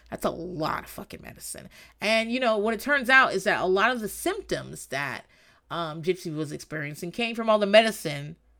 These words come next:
her mother had her on. Um, something interesting that Gypsy says is she explains about the feeding tube that she had, um, and how you have to replace them,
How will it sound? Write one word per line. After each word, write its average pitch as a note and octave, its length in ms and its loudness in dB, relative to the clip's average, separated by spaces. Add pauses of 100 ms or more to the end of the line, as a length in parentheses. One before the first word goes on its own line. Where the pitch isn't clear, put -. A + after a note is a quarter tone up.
(360)
her A#3+ 120 2
mother A#3 300 10
had D3 180 4
her C#3 180 -10
on. - 280 -12 (2250)
Um, F#3 520 4 (920)
something G#4+ 580 2
interesting A3 600 -4
that D#3+ 320 0 (360)
Gypsy G3+ 500 -4
says - 760 -8 (280)
is D#3+ 560 -4 (100)
she - 180 -8
explains D#3+ 360 -4
about D#3 140 -2
the E3+ 80 -10
feeding C#3+ 300 -8
tube C3+ 220 -12
that - 120 -16
she - 160 -12
had, - 300 -12 (540)
um, D#3 580 -6 (400)
and D#3 800 -6
how D3 840 -2
you D#3 140 -4
have D3+ 100 -2
to D3+ 100 -6
replace D#4 420 2
them, C#4+ 500 0